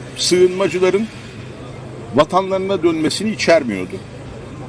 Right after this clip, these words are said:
Kemal Bey ile görüştük. Kemal Bey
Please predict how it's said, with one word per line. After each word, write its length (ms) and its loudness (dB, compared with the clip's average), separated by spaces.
Kemal 360 6
Bey 100 6
ile 140 0
görüştük. 460 -2
Kemal 380 4
Bey 180 4